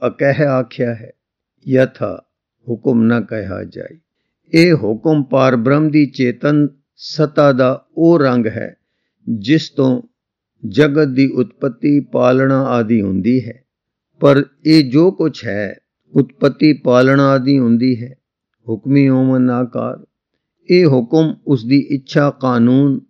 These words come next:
ਸ਼ਬਦ ਕਈ ਪਦਾਂ ਨਾਲ ਟੀਕਾ ਹੋ ਸਕਦਾ ਹੈ, ਪਰ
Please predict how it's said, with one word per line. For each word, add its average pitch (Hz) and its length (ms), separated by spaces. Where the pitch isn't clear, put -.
ਸ਼ਬਦ 143 560
ਕਈ 180 260
ਪਦਾਂ 135 420
ਨਾਲ 127 220
ਟੀਕਾ 123 400
ਹੋ 95 160
ਸਕਦਾ 127 480
ਹੈ, 107 180
ਪਰ 151 200